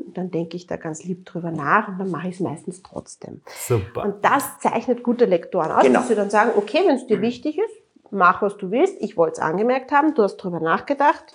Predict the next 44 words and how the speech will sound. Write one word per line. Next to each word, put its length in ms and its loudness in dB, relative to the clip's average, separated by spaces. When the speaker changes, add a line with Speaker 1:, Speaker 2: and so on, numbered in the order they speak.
Speaker 1:
du 100 2
Speaker 3:
Mhm. 80 4
Speaker 1:
musst 200 0
damit 160 -2
leben." 280 -2
Und, 260 0
ähm, 240 0
deswegen 320 2
finde 240 0
ich's 120 -12
ja 140 -2
auch 80 -8
wichtig, 380 -4
dass 160 0
nicht 200 -4
vorne 280 -2
drinnen 400 0
steht, 340 -4
wer 160 2
das 140 -4
lektoriert 640 -2
hat. 180 -10
Weil 120 4
es 140 -2
ist 140 -10
nicht 520 2
deren 220 -2
Verantwortung, 640 -6
was 140 -10
am 80 -8
Ende 220 -4
rauskommt, 600 -4
sondern 400 -6
die 140 0
vom 200 -6
Autor 460 -4
und 260 -10
der 120 -2
Autorin. 580 -2
Aber 240 2
die 160 -4
Lektoren 600 -2
haben 160 -6
die 180 -8